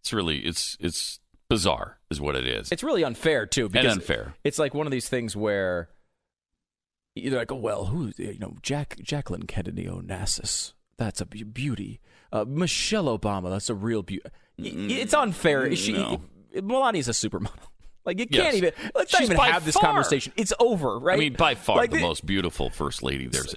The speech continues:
Speaker 1: ever been.
Speaker 2: Yeah, it's like, who's
Speaker 1: By
Speaker 2: the best
Speaker 1: f-, it's
Speaker 2: high
Speaker 1: not even
Speaker 2: school
Speaker 1: close.
Speaker 2: basket-, basketball player? Well, let's compare them with LeBron James. Like, it's not fair.
Speaker 1: Yeah.
Speaker 2: It's just not fair.
Speaker 1: Mm-hmm.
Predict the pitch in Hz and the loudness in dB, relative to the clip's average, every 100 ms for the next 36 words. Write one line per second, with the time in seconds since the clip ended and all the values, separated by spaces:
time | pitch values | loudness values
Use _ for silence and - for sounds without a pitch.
0 | - 78 62 - 50 - - 104 - 147 | -4 -4 -4 -6 -6 -4 -4 -2 -2 -2
1 | 233 226 202 208 202 - 196 175 190 165 | 0 2 2 2 0 4 4 4 2 4
2 | 139 196 - 131 127 160 208 156 123 104 | 4 4 2 2 2 0 2 0 2 0
3 | - 104 92 127 170 - 180 196 196 202 | 2 0 2 2 0 0 2 2 2 0
4 | 165 123 123 110 117 131 139 226 160 101 | 0 -2 -2 0 0 0 0 0 0 -2
5 | 156 170 196 233 226 - 202 127 110 - | -2 0 2 2 2 0 0 2 -2 -8
6 | - - 69 - 190 - 202 - 165 - | -8 -6 -6 -6 -4 -2 -2 0 -2 -4
7 | - - 127 113 - 87 80 76 | -4 -2 0 -4 -8 -6 -4 -4